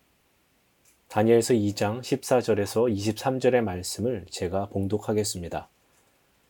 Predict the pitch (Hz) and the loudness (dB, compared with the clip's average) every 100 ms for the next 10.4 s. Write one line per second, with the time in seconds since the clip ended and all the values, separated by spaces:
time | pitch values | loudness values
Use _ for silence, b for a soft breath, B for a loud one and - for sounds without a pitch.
0 | _ - 113 - 131 131 127 107 104 117 | _ -2 0 8 8 10 6 6 6 4
1 | 117 - 113 113 104 104 101 92 - 95 | 2 2 4 4 2 0 -2 -4 0 4
2 | 107 87 101 90 82 _ _ - 95 110 | 4 2 -2 -6 -8 _ _ 0 6 8
3 | 120 127 - 120 117 107 110 127 - 98 | 6 4 4 6 6 4 4 2 0 0
4 | 107 117 104 90 98 107 82 _ _ _ | 2 2 0 -2 -2 -4 -6 _ _ _
5 | _ _ 101 110 113 120 120 101 110 - | _ _ 2 6 6 6 4 2 0 0
6 | 135 107 92 85 85 - - 135 131 127 | 4 4 2 -6 -8 -4 2 4 6 6
7 | 127 123 92 90 95 82 b b b b | 6 2 -2 0 -2 -2 b b b b
8 | - 95 113 113 113 113 101 92 110 131 | 0 4 4 4 4 4 4 0 -2 -2
9 | - 87 95 117 110 113 123 117 104 110 | -6 2 6 8 8 4 4 4 8 6
10 | 90 87 90 80 | 6 0 0 -2